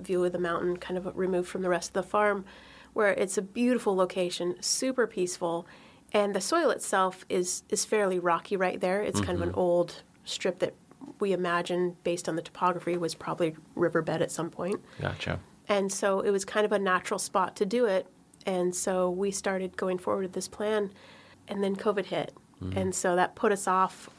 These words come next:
Speaker 1: quite a ways. We broke it into phases, but this last summer we got the first phase of it up, where there's a wedding pavilion out there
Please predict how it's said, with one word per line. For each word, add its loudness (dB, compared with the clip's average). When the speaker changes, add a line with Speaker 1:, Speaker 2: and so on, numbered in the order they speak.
Speaker 1:
quite 0
a 4
ways. 2
We 4
broke 2
it 0
into 2
phases, -2
but -4
this 0
last 0
summer 0
we 0
got 0
the -6
first -2
phase 0
of 0
it 2
up, 0
where 2
there's 0
a 0
wedding 2
pavilion -2
out -2
there 0